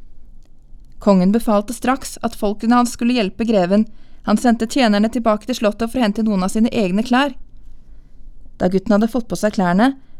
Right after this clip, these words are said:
ba kongen ham om å stige inn i vognen til dem, og så kjørte de. Katten løp foran vognen hele tiden, og da de kom til en riktig fin, stor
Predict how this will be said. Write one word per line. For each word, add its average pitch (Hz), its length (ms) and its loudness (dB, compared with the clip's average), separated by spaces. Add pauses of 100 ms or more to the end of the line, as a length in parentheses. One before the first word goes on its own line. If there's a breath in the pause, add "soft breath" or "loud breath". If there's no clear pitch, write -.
(200 soft breath)
ba 208 80 6
kongen 185 400 2
ham 196 80 4
om 220 80 4
å 233 80 2
stige 190 320 -2
inn 202 80 2
i 214 80 0
vognen 185 400 0
til 247 80 0
dem, 285 160 4 (480)
og 214 80 -2
så 240 160 0
kjørte 170 320 0
de. 190 160 4 (1120)
Katten 196 320 2
løp 233 240 4
foran 208 240 2
vognen 202 320 4
hele 196 240 -2
tiden, 196 380 0 (460)
og 190 80 -4
da 185 80 2
de 214 100 2
kom 185 220 0
til 220 80 4
en 226 100 6
riktig 220 320 -4
fin, 220 400 2
stor 214 320 -2